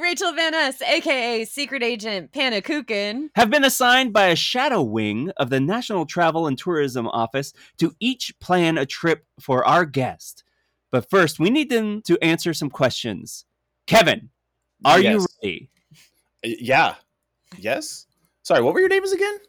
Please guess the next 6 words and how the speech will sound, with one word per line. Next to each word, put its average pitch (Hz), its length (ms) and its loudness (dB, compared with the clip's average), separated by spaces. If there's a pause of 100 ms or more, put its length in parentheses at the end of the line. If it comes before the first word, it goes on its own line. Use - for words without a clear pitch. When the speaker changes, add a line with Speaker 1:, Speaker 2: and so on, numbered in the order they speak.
(400)
Speaker 1:
<laughs> - 600 -2
Speaker 2:
I'm, 214 220 4 (500)
you 196 160 0
know, 196 60 6 (120)
uh, 175 460 6
I'm 175 300 0